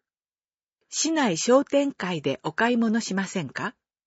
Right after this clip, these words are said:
お得に買い物ができるイベントや抽選会などを開催します。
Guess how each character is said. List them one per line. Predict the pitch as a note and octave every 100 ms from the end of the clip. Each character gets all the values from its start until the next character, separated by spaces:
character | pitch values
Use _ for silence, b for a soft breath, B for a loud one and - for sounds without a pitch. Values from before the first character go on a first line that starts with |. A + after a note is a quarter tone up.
| _ _ _ _ _ _ _ _
お | - F3+
得 | C#4+ D4+
に | C#4
買 | - A#3 B3+
い |
物 | B3+ B3
が | A3+ A3
で | A3
き | A3+
る | G3 D3+
イ | E3+
ベ | F#3+ B3
ン | B3
ト | G#3+
や | G3+ -
抽 | - B3+
選 | C4 C#4 C#4
会 | - F3
な | E3 E3
ど | D3+
を | B2+
開 | - E3+
催 | D#3+ D3+
し | D3+ -
ま | B2
す。 | D3 -